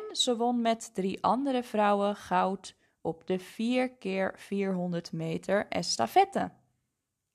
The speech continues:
De negentienjarige Brit Weerman werd vierde bij het hoogspringen.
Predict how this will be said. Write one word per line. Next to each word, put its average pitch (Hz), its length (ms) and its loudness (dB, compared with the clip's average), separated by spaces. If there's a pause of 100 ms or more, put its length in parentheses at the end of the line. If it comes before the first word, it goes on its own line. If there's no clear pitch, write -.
(460)
De 208 100 -2
negentienjarige 269 1400 2
Brit 214 380 0
Weerman 247 800 0
werd 208 380 -4
vierde 302 760 0
bij 226 200 2
het 226 160 -4
hoogspringen. 226 1120 0